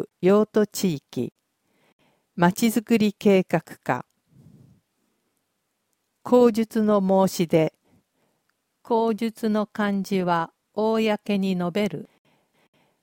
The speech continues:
申し出書を閲覧期間に、郵便番号二五七の八五零一、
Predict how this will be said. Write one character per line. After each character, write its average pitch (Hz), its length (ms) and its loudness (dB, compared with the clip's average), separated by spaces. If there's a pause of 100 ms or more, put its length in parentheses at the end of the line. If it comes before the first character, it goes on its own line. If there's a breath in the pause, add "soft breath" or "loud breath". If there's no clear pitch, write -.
(560)
申 220 220 4
し 214 160 0
出 202 140 4
書 190 260 4
を 131 260 -2 (560)
閲 220 300 6
覧 226 240 2
期 - 160 -12
間 170 340 0
に、 135 240 -10 (640)
郵 226 180 0
便 220 300 2
番 214 300 4
号 151 260 2
二 214 300 2
五 202 280 6
七 160 300 0
の 127 180 -6
八 170 360 -4
五 180 300 2
零 147 220 2
一、 135 480 -8